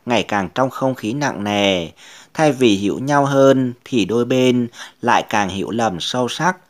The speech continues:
hố sâu ngăn cách giữa hai người càng lớn. Bên cạnh đó, trong cái vận trình ngày thứ Bảy này với bạn tuổi Thân á, lại đang gặp ngày có thiên quan chiếu mệnh, góp phần tô thêm màu xám trong bức tranh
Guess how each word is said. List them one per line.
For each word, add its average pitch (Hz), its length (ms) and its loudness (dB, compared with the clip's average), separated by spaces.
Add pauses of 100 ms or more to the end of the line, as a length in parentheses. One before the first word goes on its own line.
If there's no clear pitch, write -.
(160)
hố - 220 2
sâu 135 260 0
ngăn 120 240 -2
cách 165 240 -8
giữa 104 200 -6
hai 123 280 -6
người 107 320 -2
càng 95 340 -8
lớn. 101 540 -4 (1200)
Bên 151 220 2
cạnh 107 280 0
đó, 101 380 2 (240)
trong - 120 -2
cái 156 100 0
vận 127 280 0
trình 104 140 -4
ngày 98 180 -4
thứ 131 160 -12
Bảy 113 240 -2
này 120 300 -2
với 85 180 -8
bạn 127 140 0
tuổi 85 100 -8
Thân 135 460 -4
á, 120 120 -4 (280)
lại 117 240 0
đang 131 200 -2
gặp 107 180 -2
ngày 95 240 -6
có 101 140 -6
thiên 135 200 -4
quan 127 340 -2 (140)
chiếu 117 180 -4
mệnh, 135 300 2 (340)
góp 180 140 2
phần 107 480 0 (300)
tô 139 180 6
thêm 127 220 -4
màu 95 200 0
xám 98 460 -8
trong 131 160 -4
bức 175 240 -6
tranh 127 200 -8